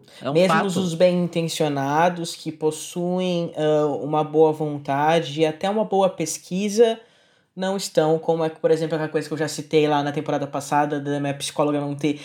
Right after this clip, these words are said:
Speaker 2: me aju-, me ajudado a me preparar pra não passar um ano sem conseguir chorar. Ela não,
Speaker 1: Aham.
Speaker 2: não sabia como me ajudar, ela não sabia que
Speaker 1: Sim.
Speaker 2: isso, que ele ia acontecer.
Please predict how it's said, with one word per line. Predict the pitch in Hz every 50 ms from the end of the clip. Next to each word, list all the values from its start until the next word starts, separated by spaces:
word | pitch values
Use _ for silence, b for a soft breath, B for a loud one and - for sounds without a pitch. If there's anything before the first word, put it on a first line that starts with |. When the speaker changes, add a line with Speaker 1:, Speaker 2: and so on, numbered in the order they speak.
| B B B -
Speaker 2:
me | 147
aju-, | 143 147 156 156 -
me | 151 139
ajudado | 143 147 143 151 147 143 143 139 139 147 143
a | 147
me | 147 143
preparar | 143 - 160 160 - 147 143 139 135 139
pra | 151
não | 147 147 143
passar | 143 - - 147 147 - 160 156
um | 160 156
ano | 156 156 156
sem | - 165 147
conseguir | 156 160 156 - - 156 156
chorar. | 151 - 160 151 143 131 117 110 - b b b b b b b b b b _ _
Ela | - 107 113 139 151 160
não, | 165 165 175
Speaker 1:
Aham. | 185 185
Speaker 2:
não | 185 190
sabia | 185 - 214 214 185 175 214 226 226 202
como | 190 - 165 156
me | 147 143 135
ajudar, | 131 139 131 - 131 123 117 - 117 123
ela | 120 123 127 131
não | 139 147
sabia | 143 - - 131 135 175 196 190
que | 156 151 147
Speaker 1:
Sim. | 131 113 -
Speaker 2:
isso, | 147
que | 147 - 160
ele | 143 147
ia | 139
acontecer. | 139 147 135 127 135 131 - - - 123 117 113 -